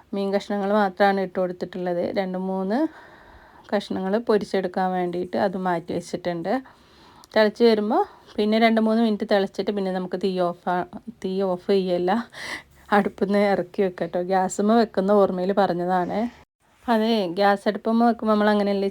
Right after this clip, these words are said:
ചെയ്യുക, തീ ഓഫ് ചെയ്യാന്ന്. അപ്പോൾ അങ്ങനെ ആ ഒരു ഇതിൽ അങ്ങനെ പറഞ്ഞു പോയതാ കേട്ടോ. ഇതുപോലെ ഒന്ന് ചുറ്റിച്ച് കൊടുക്കുക. കയ്യിൽ വെച്ചിട്ട് നമ്മൾ ഇളക്കി കൊടുക്കണ മീൻ കഷ്ണങ്ങൾ ഉടഞ്ഞു പോകും കേട്ടോ. എന്നിട്ട് നമ്മൾ അത് വാങ്ങി വെക്കാം. പിന്നെ വേഗം തന്നെ തീ കെടുന്നതിന് മുന്നേ ഞാൻ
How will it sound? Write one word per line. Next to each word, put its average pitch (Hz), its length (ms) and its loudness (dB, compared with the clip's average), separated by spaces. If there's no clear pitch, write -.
ചെയ്യുക, 180 300 -4
തീ 208 80 0
ഓഫ് 185 200 -2
ചെയ്യാന്ന്. 180 360 -4
അപ്പോൾ 190 180 -2
അങ്ങനെ 190 320 -2
ആ - 80 2
ഒരു 202 180 0
ഇതിൽ 196 240 -2
അങ്ങനെ 196 240 -4
പറഞ്ഞു 180 260 -6
പോയതാ 175 220 -8
കേട്ടോ. 170 180 -10
ഇതുപോലെ 233 360 6
ഒന്ന് 254 180 4
ചുറ്റിച്ച് 226 360 2
കൊടുക്കുക. 208 320 4
കയ്യിൽ 202 260 6
വെച്ചിട്ട് 233 320 0
നമ്മൾ 226 240 6
ഇളക്കി 214 320 2
കൊടുക്കണ 214 340 2
മീൻ 202 280 0
കഷ്ണങ്ങൾ 208 400 0
ഉടഞ്ഞു 190 240 2
പോകും 185 180 -2
കേട്ടോ. 180 160 -2
എന്നിട്ട് 214 320 0
നമ്മൾ 214 180 2
അത് 202 100 -2
വാങ്ങി 190 280 0
വെക്കാം. 185 320 -2
പിന്നെ 208 240 0
വേഗം 220 380 4
തന്നെ 214 240 2
തീ 214 80 4
കെടുന്നതിന് 214 480 2
മുന്നേ 196 220 -2
ഞാൻ 190 160 -2